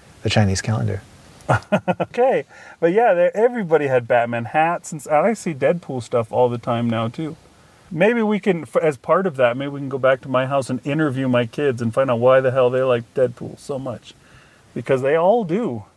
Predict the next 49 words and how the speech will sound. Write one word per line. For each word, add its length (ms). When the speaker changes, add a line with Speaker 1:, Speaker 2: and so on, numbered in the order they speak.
Speaker 2:
They 140
forced 360
me 160
to 80
buy 220
a 80
Deadpool 520
comic 380
book 260
so 200
that 120
they 140
could 180
read 200
it. 100
Speaker 1:
Hmm. 220
Speaker 2:
And 140
I 120
was 160
just 160
like, 140
"Uh, 560
okay." 400
I 60
read 220
it 140
too, 380
and 100
it 40
was 160
all 140
right, 420
but 180
I 100
don't 140
get 200
it. 140
Uh, 200
but 40
Speaker 1:
Okay. 160
Speaker 2:
we're 100
not 160
talking 340
Deadpool. 260
Speaker 1:
To 280
be 140
continued, 760
guys. 280
Speaker 2:
Yeah, 60